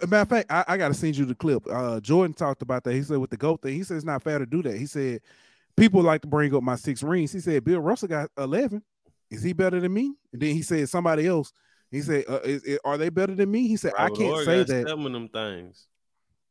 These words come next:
Speaker 1: He said, "I can't say." He said, "We didn't play against each other." He said, "Now, the impact you had on your air, that's different." So,
Speaker 2: Yeah,
Speaker 1: he
Speaker 2: and
Speaker 1: said,
Speaker 2: like I
Speaker 1: but
Speaker 2: said, Shedeur had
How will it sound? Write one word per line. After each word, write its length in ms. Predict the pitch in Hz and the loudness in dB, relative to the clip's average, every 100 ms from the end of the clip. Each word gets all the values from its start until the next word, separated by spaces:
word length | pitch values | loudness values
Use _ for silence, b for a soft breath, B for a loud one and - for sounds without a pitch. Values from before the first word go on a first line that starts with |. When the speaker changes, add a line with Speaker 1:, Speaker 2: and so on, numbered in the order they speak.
| _ _ _ - | _ _ _ -16
Speaker 1:
He 60 | - | -8
said, 160 | - 175 | -2 2
"I 140 | 139 196 | 4 4
can't 280 | - 180 151 | 4 2 2
say." 400 | 196 190 139 120 b b b b | 4 4 4 -2 b b b b
He 120 | - 196 | -2 2
said, 180 | 180 147 | 4 4
"We 140 | 190 | 4
didn't 180 | 208 185 | 2 2
play 180 | 233 262 | 2 2
against 280 | 170 131 127 | -2 -6 -8
each 160 | 113 127 | -8 -8
other." 100 | - 107 - | -10 -16 -6
He 120 | 151 | -2
said, 220 | 165 143 | 2 2
"Now, 340 | 156 151 131 110 - | 2 0 0 -4 -8
the 160 | 135 165 | -4 -2
impact 320 | 175 165 - | 2 0 2
you 60 | 165 | 0
had 180 | 151 139 | 0 0
on 120 | 123 | -2
your 120 | 110 - | -4 0
air, 420 | 160 180 170 160 _ _ _ _ _ 104 | 0 2 2 0 _ _ _ _ _ -8
that's 240 | 131 123 | -6 -6
different." 400 | 107 104 - - _ | -6 -8 -8 -20 _
So, 380 | - 107 92 90 _ _ _ _ _ _ _ | -14 -12 -12 -14 _ _ _ _ _ _ _
Speaker 2:
Yeah, 180 | 160 185 | -6 -4
Speaker 1:
he 40 | 98 | -4
Speaker 2:
and 80 | - | -4
Speaker 1:
said, 140 | 120 | -2
Speaker 2:
like 180 | 143 139 | -2 -2
I 60 | 139 | -4
Speaker 1:
but 60 | 120 | -4
Speaker 2:
said, 380 | 156 139 95 - b b b | -6 -6 -8 -14 b b b
Shedeur 480 | - 135 135 170 160 | -10 -6 -2 0 0
had 440 | 151 135 131 98 | -2 -2 -2 -6